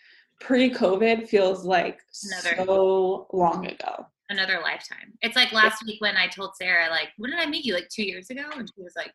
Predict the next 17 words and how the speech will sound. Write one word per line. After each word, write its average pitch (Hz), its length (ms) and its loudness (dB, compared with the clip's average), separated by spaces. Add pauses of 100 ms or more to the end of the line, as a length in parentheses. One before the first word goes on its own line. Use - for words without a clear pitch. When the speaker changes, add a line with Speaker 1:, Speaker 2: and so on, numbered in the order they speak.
(160)
Speaker 2:
No, 175 260 -6
Speaker 1:
That 180 140 4
Speaker 2:
this 180 120 -8
Speaker 1:
was 175 140 -4
this - 240 -4
year. 202 280 -4 (120)
Yeah, - 260 -6 (220)
I 180 100 -6
know. - 260 -6
Craziness. - 580 -6 (840)
Speaker 2:
All 233 120 8
right. 214 300 6
Well, 214 340 4
our 220 200 4
first 269 240 6
one 247 260 2
is 220 440 2